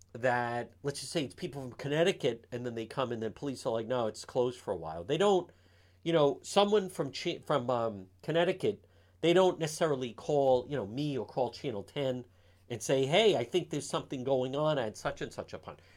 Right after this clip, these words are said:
Now we have the situation in Burrillville on Sunday where now another female has been pulled out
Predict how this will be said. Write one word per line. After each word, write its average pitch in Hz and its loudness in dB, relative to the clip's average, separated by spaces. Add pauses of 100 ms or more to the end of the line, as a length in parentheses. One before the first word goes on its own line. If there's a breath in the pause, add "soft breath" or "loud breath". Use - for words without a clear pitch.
(380 soft breath)
Now 196 8
we 143 2
have 147 6
the 135 -6
situation 123 -6 (1500)
in 147 -2
Burrillville 131 4
on 120 -6
Sunday 127 -4
where 120 -4
now 147 0
another 156 4 (220)
female 87 -10 (440)
has 120 -4
been 107 -10
pulled 87 -8
out - -12